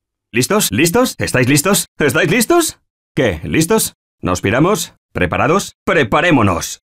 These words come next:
Estoy listo. ¿Y vosotros? ¡Retroceded! ¡Atrás, atrás, atrás! ¡Atrás! ¡Retirada! ¡Atrás! ¡Huyamos! ¡Vamos! ¡Sacadme! ¡Puedo echar una mano! ¡Vamos!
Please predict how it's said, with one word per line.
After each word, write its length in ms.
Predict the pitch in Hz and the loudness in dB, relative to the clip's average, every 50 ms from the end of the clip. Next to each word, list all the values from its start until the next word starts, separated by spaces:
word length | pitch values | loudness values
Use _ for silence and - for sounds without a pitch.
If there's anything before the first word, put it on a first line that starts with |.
| _ | _
Estoy 300 | - 113 104 - 160 156 | -2 -2 0 2 2 2
listo. 240 | 135 123 - - - | 2 2 2 2 0
¿Y 60 | 180 | 2
vosotros? 540 | 240 247 - 170 151 - 92 85 78 - - - | 2 2 2 2 0 0 0 -2 -4 -6 -2 0
¡Retroceded! 640 | 262 320 277 - 269 247 - 220 190 277 311 285 - | 0 0 0 0 -2 -4 -4 -2 -2 -2 -2 -2 -4
¡Atrás, 380 | - 202 - - 175 - 165 185 | -6 -6 -4 -2 -4 -4 -2 -4
atrás, 400 | 208 - - 285 294 269 - - - | -4 -2 -2 -2 -2 -4 -6 -6 -6
atrás! 400 | 285 285 311 392 403 302 - _ _ _ _ | -4 -2 0 -2 -2 -2 -4 _ _ _ _
¡Atrás! 500 | - 220 - 254 294 311 - - - _ _ _ _ _ _ _ _ | -4 -4 -2 -2 -2 -2 -4 -8 -12 _ _ _ _ _ _ _ _
¡Retirada! 1040 | 240 294 262 233 220 233 226 - 202 147 - 277 294 285 240 269 208 147 - - _ _ _ _ _ _ _ _ _ _ _ _ _ _ | 2 2 4 2 0 -2 -2 -4 -4 -2 0 0 0 0 0 -2 -2 -4 -6 -10 _ _ _ _ _ _ _ _ _ _ _ _ _ _
¡Atrás! 680 | - 240 226 - - 254 - 320 302 254 - - - _ _ _ _ _ _ _ _ | -2 -2 0 0 0 0 2 2 2 0 -2 -4 -10 _ _ _ _ _ _ _ _
¡Huyamos! 720 | 262 302 277 311 359 349 349 320 262 208 160 - - - _ _ _ _ - 392 | -2 0 0 0 0 0 2 2 0 0 -2 -4 -12 -18 _ _ _ _ -12 -8
¡Vamos! 460 | 254 208 220 277 294 285 302 - - - - - 226 - _ _ | -4 -2 -2 0 0 0 -2 -2 -6 -14 -20 -20 -20 -20 _ _
¡Sacadme! 760 | - - 370 285 - - 415 440 415 359 370 359 277 233 214 - - - - _ _ _ _ _ | -10 -6 -6 -6 -4 -2 -2 -2 -2 -2 -2 -2 -2 -2 -2 -4 -8 -18 -20 _ _ _ _ _
¡Puedo 260 | - 392 381 370 392 | -2 0 0 0 0
echar 320 | 359 - - 277 269 302 | -2 -2 -2 -2 0 2
una 160 | 330 311 302 277 | 2 0 2 0
mano! 480 | 294 330 302 285 247 170 - - _ _ _ _ _ _ _ _ _ _ _ _ _ _ _ _ _ 466 403 | 0 0 0 0 -2 -2 -6 -12 _ _ _ _ _ _ _ _ _ _ _ _ _ _ _ _ _ -16 -8
¡Vamos! 540 | 285 294 302 339 339 320 285 254 196 - - | -4 -2 -2 0 0 0 0 0 -2 -4 -8